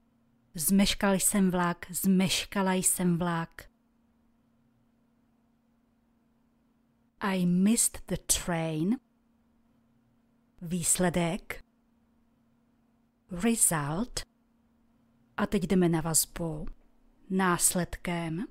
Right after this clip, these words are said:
Následkem toho, doslova jako výsledek. As a result, I had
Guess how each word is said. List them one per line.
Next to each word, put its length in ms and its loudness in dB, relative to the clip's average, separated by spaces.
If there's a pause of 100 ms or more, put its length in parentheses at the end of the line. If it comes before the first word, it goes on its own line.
(240)
Následkem 760 0
toho, 640 -8 (400)
doslova 640 0
jako 420 0
výsledek. 1000 -4 (3750)
As 160 4
a 200 -4
result, 840 -2 (2000)
I 360 -4 (200)
had 220 0